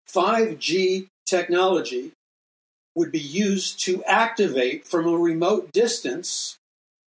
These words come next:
an internal neurological attack on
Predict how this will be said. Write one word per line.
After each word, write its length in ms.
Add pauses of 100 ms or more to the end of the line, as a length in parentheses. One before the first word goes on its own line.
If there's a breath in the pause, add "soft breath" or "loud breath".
(180)
an 200
internal 880
neurological 1040 (120)
attack 540 (300)
on 340